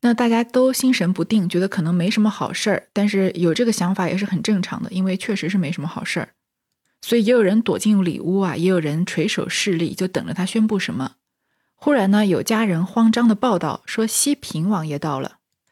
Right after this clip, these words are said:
所以这个赵老爷呢，是先打个急先锋，要真正宣旨的呢，是这个西平王爷。其实《红楼梦》里面出现过四个王爷，说到《红楼梦》的王爷，我们最先想到的肯定都是北静王，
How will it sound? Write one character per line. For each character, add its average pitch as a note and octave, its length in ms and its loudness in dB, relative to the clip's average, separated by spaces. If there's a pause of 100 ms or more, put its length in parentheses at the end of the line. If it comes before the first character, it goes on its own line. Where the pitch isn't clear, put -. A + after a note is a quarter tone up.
(140)
所 - 160 0
以 A#3 40 4
这 B3 100 0
个 A#3+ 100 2
赵 C#4 160 2
老 G3 140 2
爷 - 100 -6
呢， D3+ 160 -2
是 F#3+ 220 -2
先 A3 220 2
打 - 100 -2
个 E3+ 120 -6
急 F3 140 -4
先 G#3 220 0
锋， G#3+ 260 -2 (280)
要 A3 200 2
真 B3 160 2
正 B3 160 4
宣 C4+ 260 0
旨 - 140 -2
的 - 120 -8
呢， C#3 120 -4
是 G3 160 -4
这 G3 100 -2
个 E3 80 -2
西 G#3+ 200 -2
平 F3 220 -4
王 D#3 180 -4
爷。 D#3 220 -8 (460)
其 C4 140 -2
实 C4+ 240 2
《红 A3+ 200 2
楼 A#3+ 120 4
梦》 C4+ 180 4
里 G3 80 2
面 D#3 200 -4
出 - 140 -4
现 A3 180 2
过 G#3 120 0
四 B3 200 -2
个 F3 100 0
王 B2+ 200 -4
爷， C#3+ 220 -8 (240)
说 - 140 -2
到 B3+ 240 4
《红 F#3+ 160 0
楼 G#3+ 80 4
梦》 A#3 180 4
的 G3 60 4
王 C#3 180 -4
爷， F3 140 -2
我 D#3 60 -4
们 D3+ 180 -4
最 A#3 180 -2
先 A3+ 220 0
想 - 200 -6
到 F3 140 -2
的 D3 80 -4
肯 D3 180 -8
定 F#3 120 0
都 G3+ 80 -2
是 G3+ 80 -6
北 - 180 -4
静 A3 240 0
王， - 260 -6